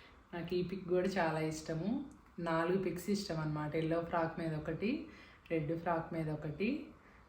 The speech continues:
బ్లూ ఫ్రాక్ మీద ఒకటి, ఇది శారీది. ఇంకా చాలా తీశాడు, కాకపోతే కొన్ని సెలెక్ట్‌గా, ఆ, చూజ్ చేసుకొని ఆల్బమ్ చేయించుకున్నాము. ఇంకా మిగతా అన్నీ అయితే పెన్ డ్రైవ్లో ఉన్నాయి. ఇదన్నమాట మా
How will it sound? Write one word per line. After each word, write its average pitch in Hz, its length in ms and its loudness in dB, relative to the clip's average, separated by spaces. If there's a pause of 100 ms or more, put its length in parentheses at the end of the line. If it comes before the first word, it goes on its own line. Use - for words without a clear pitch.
బ్లూ 170 280 2
ఫ్రాక్ 170 320 2
మీద 156 180 -2
ఒకటి, 156 280 -2
ఇది 160 220 2
శారీది. 143 600 -2 (1160)
ఇంకా 190 220 4
చాలా 175 520 6
తీశాడు, 185 720 6 (100)
కాకపోతే 180 440 2
కొన్ని 180 260 0
సెలెక్ట్‌గా, 180 840 2 (680)
ఆ, 147 180 -2 (200)
చూజ్ 170 240 2
చేసుకొని 170 400 0
ఆల్బమ్ 156 440 2
చేయించుకున్నాము. 143 840 -2 (480)
ఇంకా 165 120 2
మిగతా 160 360 4
అన్నీ 165 200 4
అయితే 165 200 2
పెన్ 160 260 2
డ్రైవ్లో 151 320 0
ఉన్నాయి. 143 300 -2 (580)
ఇదన్నమాట 160 580 0 (680)
మా 160 140 0